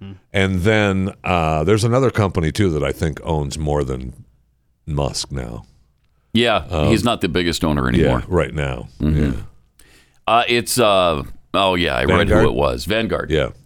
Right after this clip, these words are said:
Speaker 3: Yeah, it is Vanguard.
Speaker 1: <laughs> Oh, no, yeah.
Speaker 3: Uh, yesterday, upon hearing the news about Elon Musk wanting to buy Twitter, uh, Tom Brady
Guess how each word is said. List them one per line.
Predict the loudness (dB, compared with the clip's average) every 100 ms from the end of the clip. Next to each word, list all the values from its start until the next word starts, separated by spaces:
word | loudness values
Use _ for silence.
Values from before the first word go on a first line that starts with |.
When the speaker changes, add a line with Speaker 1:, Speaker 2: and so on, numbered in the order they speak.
| -4
Speaker 3:
Yeah, | -2
it |
is | -2 -4
Vanguard. | -4 -4 -4 -4 -8
Speaker 1:
<laughs> | -16 -18
Oh, | -18
no, | -18 -18
yeah. | -12 -12 -12 -12 -2
Speaker 3:
Uh, | 2 4 4 4 2
yesterday, | 2 0 2 0
upon | 2 2
hearing | 2 0 2
the | 2
news | 4 2 -2 -8 -2
about | 0 2
Elon | 0 0 0
Musk | 2 0 0
wanting | 0 0 0 -2
to | -2
buy | -2 -2
Twitter, | -2 -2 -2 -4 2
uh, | 2 4
Tom | 2 2 2
Brady | 2 2 0 -4 -6